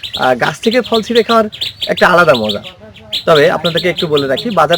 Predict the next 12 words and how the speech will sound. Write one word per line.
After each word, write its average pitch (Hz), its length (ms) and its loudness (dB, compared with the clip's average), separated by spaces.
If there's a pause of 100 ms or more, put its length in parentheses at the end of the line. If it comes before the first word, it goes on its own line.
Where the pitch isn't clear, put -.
থেকে 208 140 0
আমরা 196 160 0
যে 202 100 0
ধরনের, 185 380 0
আহ, - 580 -6
লেবু 165 300 2
কিনে 170 220 0
খাই 180 100 0
সেটার 202 340 -2
দাম 170 220 2
অনেক 202 200 0
বেশি, 180 280 -2